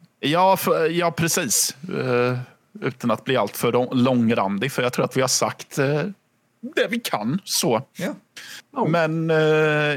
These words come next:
Speaker 1: jag tycker att, eh, på tal om det, att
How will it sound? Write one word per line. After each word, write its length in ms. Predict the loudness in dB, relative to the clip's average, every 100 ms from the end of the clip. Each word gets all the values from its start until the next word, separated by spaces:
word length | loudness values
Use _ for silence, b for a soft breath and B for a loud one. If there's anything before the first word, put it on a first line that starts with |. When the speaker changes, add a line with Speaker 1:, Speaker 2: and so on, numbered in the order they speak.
| -4
Speaker 1:
jag 300 | -4 -4 -4
tycker 520 | -4 -4 -4 -2 2 2
att, 360 | -2 _ -6
eh, 360 | -2 -2 -2 -6 -8
på 80 |
tal 260 | -2 0 2
om 120 | 2
det, 140 | 2 2
att 300 | -2 -2